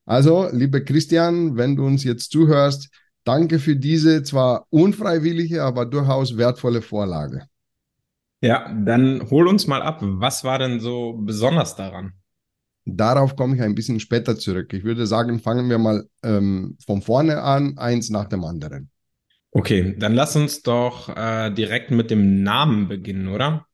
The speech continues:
Speaker 1: Exakt. Also, das Ding heißt nicht Beratungsprotokoll, sondern Beratungsdokumentation. Das ist doch ein großer Unterschied zwischen den zwei Wörtern.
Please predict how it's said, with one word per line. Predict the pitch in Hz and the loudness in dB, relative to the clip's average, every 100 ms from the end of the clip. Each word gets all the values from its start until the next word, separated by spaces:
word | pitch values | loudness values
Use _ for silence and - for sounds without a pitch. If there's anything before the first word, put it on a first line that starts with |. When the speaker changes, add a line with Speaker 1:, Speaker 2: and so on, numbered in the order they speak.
| _ _ _ - | _ _ _ -4
Speaker 1:
Exakt. | 107 92 117 110 - - _ _ | -2 0 0 -2 -4 -20 _ _
Also, | - 113 120 92 - _ _ _ | -4 0 2 0 -6 _ _ _
das | 113 110 | -4 0
Ding | 165 202 131 | 2 2 2
heißt | 147 160 139 | 2 2 0
nicht | 147 170 170 _ | 0 0 0 _
Beratungsprotokoll, | 135 123 113 123 127 123 - - 127 131 131 120 107 - 123 180 247 - | 0 2 2 0 0 -2 -4 -2 2 2 2 0 0 2 4 4 2 -4
sondern | - 107 120 135 135 | -6 -4 0 2 2
Beratungsdokumentation. | 120 120 123 131 123 - - 127 131 135 131 131 131 127 - 190 104 76 104 | 2 0 -2 -2 -2 -4 0 0 0 0 0 0 0 -2 0 2 2 -2 -10
Das | 131 104 | -12 -8
ist | 139 139 | -8 -6
doch | 139 | -6
ein | 131 117 107 | -2 -2 -2
großer | 127 170 175 170 | -2 -4 -4 -4
Unterschied | 190 214 113 110 104 | -2 0 -2 -6 -8
zwischen | - 107 104 | -8 -4 -4
den | 101 104 | -2 -4
zwei | 104 101 | -4 -4
Wörtern. | 92 90 - 76 69 | -4 -6 -6 -10 -12